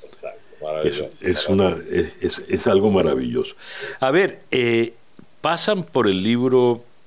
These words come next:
Speaker 2: personajes como Fidel Castro, Bill Clinton, que como tú decías,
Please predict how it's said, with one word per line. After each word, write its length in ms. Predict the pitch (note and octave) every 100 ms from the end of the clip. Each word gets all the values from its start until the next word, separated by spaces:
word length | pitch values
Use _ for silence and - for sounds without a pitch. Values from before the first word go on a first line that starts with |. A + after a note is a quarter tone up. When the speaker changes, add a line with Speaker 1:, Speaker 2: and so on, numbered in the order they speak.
| - - -
Speaker 2:
personajes 800 | F#2 - F2+ F#2+ G2+ F#2+ G#2 -
como 540 | - F2 D#2+ D2 C#2
Fidel 400 | - D#2+ F#2+ G2
Castro, 640 | B2+ C3+ - - C3+ C#3 - - - - - - - - -
Bill 500 | C#2+ C#2+ G#2+ G#2+ G#2
Clinton, 500 | - A#2+ C#3+ C#3 C3
que 140 | B2 -
como 240 | C3+ C3+
tú 180 | - G2
decías, 380 | G2 - A2+